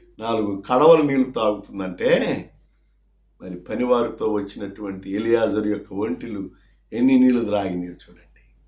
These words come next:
ఏ? ఎక్కడ, ఎక్కడ, "నా వల్ల కాదయ్యా, నేను చేయలేనయ్యా." ఆ, బావిలోకి దిగి నీళ్లు చేతుకొని రావడం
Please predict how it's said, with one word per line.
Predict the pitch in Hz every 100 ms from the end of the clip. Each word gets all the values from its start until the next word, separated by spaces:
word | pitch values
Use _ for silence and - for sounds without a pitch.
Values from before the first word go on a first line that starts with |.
| _ _ _ _ 101 117
ఏ? | 143 170 - - _ _ _ _ _ 117
ఎక్కడ, | 127 - - 143 123 120 117 98 110
ఎక్కడ, | 110 110 98 90 - _ _ _ _
"నా | 107
వల్ల | 113 120
కాదయ్యా, | 120 110 107 104 104 101 104 - _ _ _ _ 104
నేను | 107 123
చేయలేనయ్యా." | 139 147 147 131 123 127 - - - _ _ _ _ _ _ _ _
ఆ, | 101 113 135
బావిలోకి | 127 117 120 117 110
దిగి | 104 117 117 139 151 156 127 - - _ _ _ -
నీళ్లు | 104 104
చేతుకొని | 104 104 104 101 101 101
రావడం | 143 175 175 143